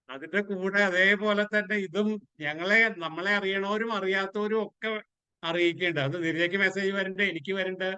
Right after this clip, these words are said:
ദർശനയ്ക്ക് ഒരുപാട് മെസ്സേജ് വരുന്നുണ്ട്. ഭാവനയെ പിന്നെ അവര്, അവള്, അവള് കണ്ടിട്ടില്ല, അവര് കാണാൻ വേണ്ടി കാത്തിരിക്കുക ഞങ്ങള്.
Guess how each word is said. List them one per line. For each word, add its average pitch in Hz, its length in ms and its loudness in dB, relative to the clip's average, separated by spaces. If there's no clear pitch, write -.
ദർശനയ്ക്ക് 180 540 2
ഒരുപാട് 202 400 6
മെസ്സേജ് 190 380 0
വരുന്നുണ്ട്. 180 420 -2
ഭാവനയെ 180 540 4
പിന്നെ 220 240 2
അവര്, 220 240 4
അവള്, 202 260 0
അവള് 185 320 -2
കണ്ടിട്ടില്ല, 208 460 -2
അവര് 180 240 0
കാണാൻ 175 320 0
വേണ്ടി 190 260 -2
കാത്തിരിക്കുക 151 500 -4
ഞങ്ങള്. 127 360 -6